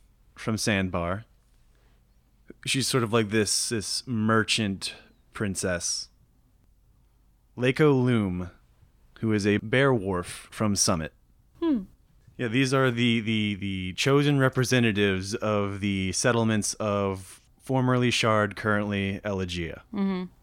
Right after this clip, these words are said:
Speaker 1: Let me mark this down, that I've used these names.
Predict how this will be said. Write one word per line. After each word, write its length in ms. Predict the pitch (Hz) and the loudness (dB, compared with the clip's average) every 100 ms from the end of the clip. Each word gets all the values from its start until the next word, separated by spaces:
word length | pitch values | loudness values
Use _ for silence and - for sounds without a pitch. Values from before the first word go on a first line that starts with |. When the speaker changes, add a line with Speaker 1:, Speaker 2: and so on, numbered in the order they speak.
| _ | _
Speaker 1:
Let 100 | 104 | -6
me 100 | 90 | -2
mark 260 | 90 92 92 | 2 2 2
this 180 | 90 - | -2 2
down, 360 | 95 104 117 - - - - 123 135 - _ _ _ - _ | 4 4 2 -6 -20 -20 -20 -20 -20 -20 _ _ _ -20 _
that 80 | 98 | -6
I've 140 | 92 90 | -4 -2
used 220 | 98 92 | -4 -2
these 140 | 98 | -2
names. 520 | 101 104 113 113 - | 0 0 0 -4 -8